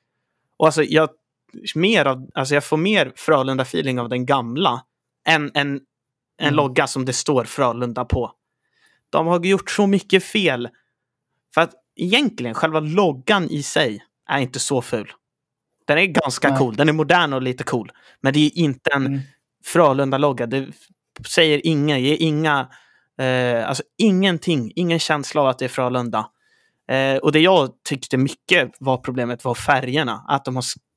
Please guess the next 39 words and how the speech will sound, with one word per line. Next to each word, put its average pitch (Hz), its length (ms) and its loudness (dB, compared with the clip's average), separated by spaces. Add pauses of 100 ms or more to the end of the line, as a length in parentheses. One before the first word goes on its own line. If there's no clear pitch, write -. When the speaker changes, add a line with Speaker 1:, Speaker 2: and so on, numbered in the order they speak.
Speaker 1:
i-, 143 160 -2
skippat - 560 -4
och 127 120 0
inte 123 180 -6
har 123 80 -4
någon 131 300 -2
grön. 127 340 0 (840)
Eh, 120 600 0
så - 180 -2
att 135 80 0
Speaker 2:
Mm, 135 360 -2
de 143 140 -4
Speaker 1:
det 156 80 2
Speaker 2:
körde 143 160 4
bara 135 160 0
en 143 300 0
färg 123 420 0
igenom 113 360 -4
den, 110 120 -10
liksom. 117 260 -6
Speaker 1:
Ja. 127 340 2 (540)
Det 156 160 4
tycker 143 300 -2
jag 131 280 0
gör 127 200 0
mycket. 131 600 -4 (1000)
För 139 120 -4
den 139 120 0
gröna 147 440 2
Speaker 2:
Ja. 139 60 2
Speaker 1:
är 131 40 2
ju, 127 160 0
är 131 300 -2
ikonisk 120 720 -4
för 131 120 -6
mig. 135 220 0
Alltså, 113 220 -8
det 143 120 0
är, 135 240 0